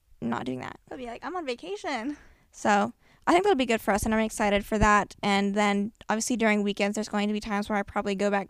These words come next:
Speaker 1: to Des Moines or Sierra comes out to the lake, and so we'll still see each other.
Speaker 2: Mm-hmm.
Speaker 1: It just won't be twenty-four seven. You know what's funny too? I was thinking of, like, so people, you guys might listen and think, "Oh, so you'll, like, FaceTime each other all the time."
Speaker 2: No,
Speaker 1: And I'm
Speaker 2: we
Speaker 1: kind of like,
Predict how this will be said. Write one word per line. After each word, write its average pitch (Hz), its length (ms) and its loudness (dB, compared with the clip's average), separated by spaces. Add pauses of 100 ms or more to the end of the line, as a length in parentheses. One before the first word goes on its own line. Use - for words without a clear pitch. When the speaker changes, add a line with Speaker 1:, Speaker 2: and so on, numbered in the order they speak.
(140)
Speaker 1:
to 196 260 -2
Des 196 120 -4
Moines 190 260 0
or 202 60 -4
Sierra 208 260 -6
comes 208 240 -6
out 185 140 -2
to 247 100 -8
the - 80 -6
lake, - 240 -6
and - 100 -10
so - 140 -6
we'll 262 120 -4
still - 220 -6
see - 220 -6
each - 240 -6
other. - 240 -8 (180)
Speaker 2:
Mm-hmm. 277 340 -4
Speaker 1:
It 240 100 -2
just 226 200 -6
won't - 240 -6
be 185 340 -6 (300)
twenty-four 233 360 -6
seven. 247 280 -8
You 254 100 -2
know 294 60 2
what's - 120 0
funny 226 220 -2
too? 214 140 -6
I 208 80 2
was 226 120 -4
thinking 269 300 -4
of, 277 100 -6
like, 226 160 -4
so 233 100 -8
people, 294 480 -4 (320)
you 277 160 2
guys 302 180 4
might 262 220 -2
listen 214 260 -2
and 240 140 0
think, 214 260 -2
"Oh, 220 140 2
so 233 140 -6
you'll, 233 100 -2
like, 214 200 -4
FaceTime 208 320 -6
each - 100 -10
other - 280 -6
all 196 140 0
the - 60 -8
time." - 320 -10
Speaker 2:
No, 214 260 -2
Speaker 1:
And 226 60 0
I'm 247 100 2
Speaker 2:
we 247 60 -2
Speaker 1:
kind 277 60 2
of 277 60 4
like, 269 60 4